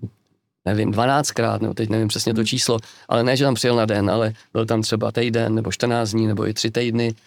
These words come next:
Speaker 1: a žil tam s nima a díky tomu se k nim dostal na blízko. A ty fotky jsou mimořádný, no. Myslel jsem, že už Josef nic novýho nevytáhne, ale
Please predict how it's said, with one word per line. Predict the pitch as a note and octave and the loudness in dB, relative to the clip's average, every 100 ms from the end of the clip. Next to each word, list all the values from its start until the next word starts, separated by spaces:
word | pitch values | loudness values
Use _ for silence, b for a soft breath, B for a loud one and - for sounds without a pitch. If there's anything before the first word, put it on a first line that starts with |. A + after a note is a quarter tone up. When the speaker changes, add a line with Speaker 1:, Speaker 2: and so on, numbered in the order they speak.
| b b | b b
Speaker 1:
a | |
žil | G#2+ A2+ | -2 0
tam | B2 A2+ | 0 0
s | A#2+ | 0
nima | A#2 A#2 | 2 2
a | |
díky | A#2 A2 | 0 0
tomu | A#2 | 0
se | A2 A2 | 0 0
k | |
nim | A#2 | 0
dostal | A2 - A#2+ | 0 0 0
na | A#2 | 0
blízko. | A2+ - A#2+ A#2 B B B B - | -2 -2 -2 -4 B B B B -2
A | A2 A2+ A2+ _ | 2 2 -2 _
ty | - | -6
fotky | A2 A2+ - A2+ | -4 -4 -4 -2
jsou | - A2+ | 0 0
mimořádný, | G2 G2 G2 F2 G#2+ - | 0 0 -2 -2 -4 -4
no. | - | -4
Myslel | A2 - A#2 | -2 -2 0
jsem, | A#2+ A2+ | 0 0
že | A#2+ | -2
už | A#2+ - B B | -2 -6 B B
Josef | A2 G#2+ A#2 - - | -2 0 -2 -4 -2
nic | A#2+ A2+ A#2 | -2 0 0
novýho | A2+ A2+ B2+ | 2 2 2
nevytáhne, | A#2 A#2 A2+ A2+ A2 - | 0 0 0 2 2 2
ale | A#2 | 0